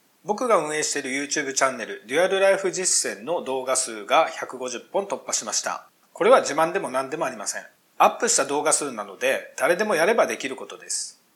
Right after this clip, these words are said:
今年二千十九年に開設して、三月から本格的にアップし始めましたので、だいたい二日に一本のペースでアップしてる感じです。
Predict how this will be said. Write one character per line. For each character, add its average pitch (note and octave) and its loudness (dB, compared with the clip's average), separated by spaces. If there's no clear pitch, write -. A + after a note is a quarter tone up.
今 F3 -2
年 F#3 0
二 D3+ -8
千 A3+ 4
十 D#3+ 0
九 F3 -2
年 C3+ -2
に G#2+ -12
開 A#2+ 0
設 A2+ -6
し - 0
て、 B2 0
三 G#3+ 0
月 F3+ -2
か D#3 -4
ら D#3 2
本 C#3+ -6
格 C#3 -6
的 C3 -10
に C3 -6
ア B2+ -2
ッ - -6
プ A2+ -12
し A2+ -4
始 A2 -10
め A#2 -12
ま A2 -10
し - -6
た - -16
の - -20
で、 - -6
だ D#3 0
い E3+ -6
た F#3 6
い D#3+ 2
二 - -8
日 F3 2
に F#3 -2
一 E3+ -8
本 C3+ -10
の A#2 -8
ペ A#2+ -4
ー A2+ -4
ス - -4
で G3+ 6
ア G#3+ 6
ッ - -6
プ B2+ -8
し - -2
て G#2+ -8
る G#2+ -14
感 G2 -10
じ - -20
で G#2 -12
す。 - -6